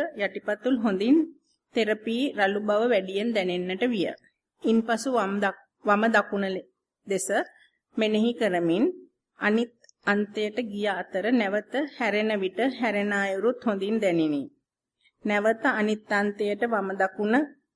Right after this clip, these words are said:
සිහි කරමින් සක්මන් කර ටික වේලාවක් ගත වින විට යටිපතුල වැලි සමග තෙරපීම නිසා රළු බවක් හොඳින් දැනෙන්නට විය.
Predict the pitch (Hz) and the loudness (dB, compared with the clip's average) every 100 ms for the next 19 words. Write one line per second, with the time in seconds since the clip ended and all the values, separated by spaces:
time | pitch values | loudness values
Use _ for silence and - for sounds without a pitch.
0 | _ - 233 214 214 202 190 196 233 294 | _ -4 0 0 2 0 2 4 6 6
1 | 269 - 190 180 262 262 - - _ _ | 2 -2 -2 2 2 2 -6 -20 _ _
2 | _ _ _ - 214 185 254 - - _ | _ _ _ 0 2 4 2 -2 -12 _
3 | _ 233 233 247 240 226 220 220 226 254 | _ -4 2 6 8 6 6 4 4 2
4 | 226 220 220 226 214 196 - 190 - - | 0 0 -2 0 0 0 -2 -6 -4 -4
5 | 294 214 202 _ _ - 214 196 254 254 | -4 -8 -8 _ _ 2 4 4 4 4
6 | 190 202 202 233 202 208 226 226 175 165 | 4 4 2 4 2 2 2 2 2 0
7 | 208 311 - _ _ _ - 214 220 220 | 0 -2 -8 _ _ _ 2 4 2 2
8 | 247 247 254 269 254 - - 185 185 254 | 0 2 4 6 6 4 0 0 2 2
9 | 220 202 214 208 190 262 - 220 196 226 | 2 2 2 2 2 0 -2 -2 0 2
10 | 247 202 185 175 180 180 247 180 | 2 2 0 0 -2 0 0 0